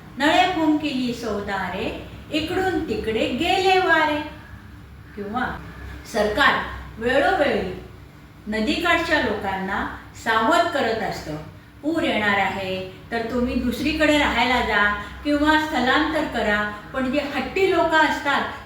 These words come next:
ते म्हणतात, "बघून घेऊ, पूर आल्यावरती बघून घेऊ." अहो, पूर आल्यावरती पळायला वेळ सुद्धा मिळत नाही. मग हे लोक ऐकत नाहीत, त्याला काय म्हणायचं? "नळे फुंकिली सोनारे, इकडून तिकडे गेले वारे." किंवा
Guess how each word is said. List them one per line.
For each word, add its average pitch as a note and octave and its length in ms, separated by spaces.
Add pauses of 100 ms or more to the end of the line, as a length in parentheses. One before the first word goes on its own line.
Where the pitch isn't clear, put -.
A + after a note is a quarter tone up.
ते D4+ 80
म्हणतात, F4 280 (100)
"बघून G4+ 320
घेऊ, F4 200
पूर F#4 380
आल्यावरती F4+ 520
बघून F#4 420
घेऊ." E4 140 (340)
अहो, A#3+ 160
पूर E4 380
आल्यावरती C#4+ 580
पळायला E4+ 640
वेळ D4+ 240
सुद्धा F#4 400
मिळत D#4+ 340
नाही. D#4+ 340 (300)
मग E4+ 80
हे E4 320
लोक E4 160
ऐकत D#4+ 520
नाहीत, D4+ 180
त्याला E4 220
काय F4+ 300
म्हणायचं? D#4 520 (360)
"नळे E4+ 260 (160)
फुंकिली C#4 600
सोनारे, G3+ 920 (200)
इकडून E4 520
तिकडे A3 400
गेले F4 520
वारे." C#4+ 420 (880)
किंवा A3 360